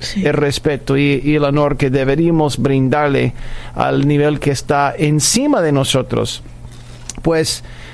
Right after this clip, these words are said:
Speaker 2: parte de eso es escuchar, escuchar con respeto a la autoridad y hablar bien de la autoridad de espaldas. Pero nosotros no somos así. Entonces, ¿qué pasa? Nosotros sembramos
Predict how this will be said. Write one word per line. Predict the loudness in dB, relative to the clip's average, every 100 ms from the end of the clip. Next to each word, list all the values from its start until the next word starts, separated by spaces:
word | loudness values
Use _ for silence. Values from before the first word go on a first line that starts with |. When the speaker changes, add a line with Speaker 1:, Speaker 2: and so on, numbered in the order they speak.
| -4
Speaker 2:
parte | -2 0 0
de | 2 2
eso | 2 0
es | 0
escuchar, | 0 0 -2 0 0 2 2 0 -4 -14 -8
escuchar | -4 -2 -2 0 2 2 2 2
con | 0 0
respeto | 2 0 0 -2 0 2
a | 2
la | 2
autoridad | 0 0 0 2 2 2 0 -4 -10 -16 -16 -14 -2
y | 2 4 4 2 0 -6 -8 -4
hablar | 0 2 2 2
bien | 2 2 2
de | 2
la | 2
autoridad | 2 2 0 2 2 2 2
de | 2 2
espaldas. | 0 0 0 2 0 0 -4 -8 -12 -16 -18 -18 -10 -2
Pero | 2 2
nosotros | 2 2 0 0 0
no | 0 2
somos | 0 2 2 2
así. | 2 0 -2 -4 -12 -18 -18 -18 -18 -6 -2
Entonces, | 0 0 0
¿qué | -2
pasa? | -2 -2 0 2
Nosotros | 2 2 0 0 0
sembramos | 0 2 2 2 2 0 -2